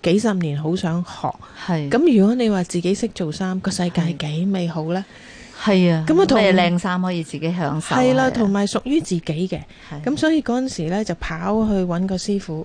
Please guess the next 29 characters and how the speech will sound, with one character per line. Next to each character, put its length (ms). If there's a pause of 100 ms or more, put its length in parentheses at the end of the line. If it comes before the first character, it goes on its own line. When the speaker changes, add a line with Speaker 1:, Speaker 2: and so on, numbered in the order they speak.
(120)
Speaker 2:
嗯。 340 (220)
Speaker 1:
咁 360
就， 680 (320)
呃， 360 (440)
係 220
啦， 180 (260)
全 280
部 100 (100)
嘅 80
嘢 240
呢， 180 (760)
就 460 (220)
一 140
對 160
一 60
咁 300
樣 200
去 160
學。 160 (260)
Speaker 2:
嗯。 440
Speaker 1:
咁 220
所 160
以 220
就， 460
呃， 360 (420)
由 220
裁 260
剪 340
啊、 340